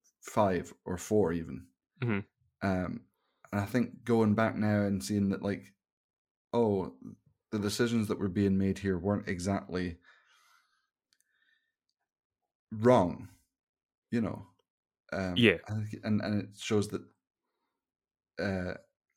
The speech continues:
Speaker 1: I just think you come back to five with a lot more, um, not affection, but sort of, you can accept what it is a bit better, you know. Whereas the issues with six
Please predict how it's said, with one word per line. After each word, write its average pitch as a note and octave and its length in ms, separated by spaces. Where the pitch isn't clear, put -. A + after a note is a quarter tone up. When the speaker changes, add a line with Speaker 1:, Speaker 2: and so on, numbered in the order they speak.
Speaker 1:
I C3+ 80
just D3 140
think D3 140
you A#2 80
come A#2+ 200
back - 380
to G#2 140
five G2 400
with F#2+ 120
a F#2+ 60
lot F#2+ 300
more, F2+ 520
um, D#2+ 500
not B2 140
affection, - 680
but - 140
sort D#2+ 260
of, F#2 160
you A#2 100
can B2 120
accept - 420
what G2+ 180
it G2+ 80
is G2 160
a F#2+ 60
bit - 200
better, E2 360
you G2 100
know. F2 220
Whereas G#2+ 220
the A#2 120
issues A2+ 280
with G#2 120
six - 480